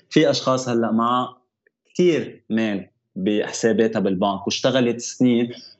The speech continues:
ما فيها تشيل تعويضة، وهلأ هول الأشخاص مبسوطين. أو عرفتي،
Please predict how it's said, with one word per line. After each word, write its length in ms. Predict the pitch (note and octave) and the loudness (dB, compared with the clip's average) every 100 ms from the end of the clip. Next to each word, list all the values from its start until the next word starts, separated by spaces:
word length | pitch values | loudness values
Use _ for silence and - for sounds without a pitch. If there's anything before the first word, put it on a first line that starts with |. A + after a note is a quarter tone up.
| _ | _
ما 300 | B2 B2+ C3 | 2 4 2
فيها 180 | C3 B2 | 0 0
تشيل 340 | A2+ - A#2 | 0 0 0
تعويضة، 760 | F2+ G#2 F#2+ G2+ F#2 G2 A2+ - | 2 0 0 0 0 0 0 -2
وهلأ 540 | A#2 A2 A#2+ A2+ A2 - _ _ _ _ _ _ _ - | -2 2 2 2 0 -6 _ _ _ _ _ _ _ -2
هول 180 | B2 B2 | 2 2
الأشخاص 840 | A#2 - - A#2 A#2 - - - - | 2 -2 -2 0 0 -2 -8 -12 -6
مبسوطين. 720 | A2 G#2 - A2+ - B2 C3 | -2 -2 -2 -2 2 4 4
أو 220 | B2+ A2 G#2 | 2 0 0
عرفتي، 540 | F2+ - - C3+ E3 | 0 -2 0 2 0